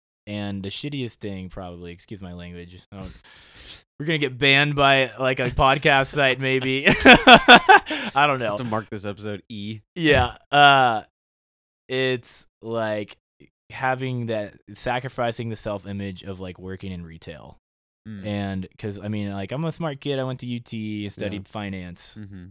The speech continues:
Speaker 1: And, like, I did okay. Like, I got
Speaker 2: Yeah.
Speaker 1: a job out of college that paid well.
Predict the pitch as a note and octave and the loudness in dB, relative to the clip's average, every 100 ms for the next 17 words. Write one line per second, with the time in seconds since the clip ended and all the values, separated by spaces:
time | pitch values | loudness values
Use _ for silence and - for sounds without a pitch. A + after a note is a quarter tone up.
0 | _ _ _ - G2+ G2 G#2 G#2+ A2 G2 | _ _ _ -14 -10 -8 -8 -6 -6 -8
1 | F#2 - E2+ E2 - _ G#2 G2 G2 G2 | -10 -14 -14 -16 -20 _ -12 -10 -10 -8
2 | A2 A2 F#2 A2+ G#2 G#2 G2+ G2+ F#2+ G#2 | -6 -6 -6 -6 -4 -4 -6 -8 -10 -10
3 | G2 F#2+ F#2 F2+ - G#2 F2+ F2+ F2+ E2+ | -10 -10 -12 -14 -10 -10 -10 -14 -14 -16
4 | F2 | -20